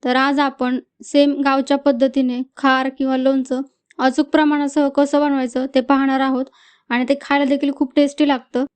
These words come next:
चला तर मग आजच्या आपल्या रेसिपीला सुरुवात करूया. चला तर फ्रेंड्स,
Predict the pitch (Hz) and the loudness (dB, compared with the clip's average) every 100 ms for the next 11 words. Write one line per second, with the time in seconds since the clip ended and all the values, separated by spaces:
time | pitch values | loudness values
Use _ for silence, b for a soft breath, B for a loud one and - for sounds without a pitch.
0 | - 262 269 277 277 269 262 254 - 269 | -4 0 0 0 0 0 -2 -4 -2 -2
1 | 269 269 269 262 262 262 277 277 262 262 | 0 0 0 -2 -2 0 0 0 0 0
2 | 262 - 254 220 214 226 _ _ _ - | -4 -2 0 0 -6 -12 _ _ _ -6
3 | 294 302 320 302 302 294 | -4 -4 -6 -2 -2 -4